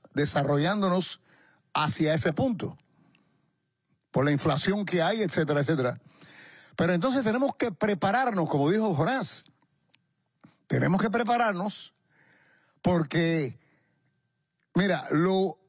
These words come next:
peor que puede pasar para un cristiano es que le sorprenda una situación negativa. Tú no quieres ser sorprendido. Como tú no quieres ser sorprendido, te tienes que preparar.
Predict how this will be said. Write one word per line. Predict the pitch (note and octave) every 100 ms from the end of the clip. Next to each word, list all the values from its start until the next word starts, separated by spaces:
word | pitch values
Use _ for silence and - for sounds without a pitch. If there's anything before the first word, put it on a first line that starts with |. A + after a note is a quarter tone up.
| _ -
peor | F3+ A#3 C#4+ C#4 G#3+
que | G#3+
puede | D#3 A#3 B3 G#3+
pasar | F#3 E3 - G#3 D#3+ D3 B2
para | C#3+ D#3
un | G#3+
cristiano | F#3 F#3 - F#3 D3+ - - _ _ _ _ _ _ -
es | A3+
que | - G#3 F3+
le | E3
sorprenda | E3 F3+ D#3+ D3+ - B3 A#3 G3 D#3
una | E3+ F3
situación | E3 C#3+ C#3 - F#3
negativa. | E3+ B2+ - - - - _ _ - - -
Tú | - C#4
no | C#4+ F#3
quieres | B3+ A#3+
ser | E3 A3+ A3
sorprendido. | - F#3+ D#3+ D#3+ C3+ C3 C3 - - - - -
Como | F#3+ E3
tú | C#4
no | E4 B3+
quieres | C#4+ C#4 A#3+
ser | B3+
sorprendido, | A#3+ B3 A3 G#3 F3 D#3 C3+ A#2+ - _ _ _ _ _ _
te | -
tienes | A#2 F#3 A3+
que | A#3
preparar. | G#3+ B3+ B3 A3 D3+ -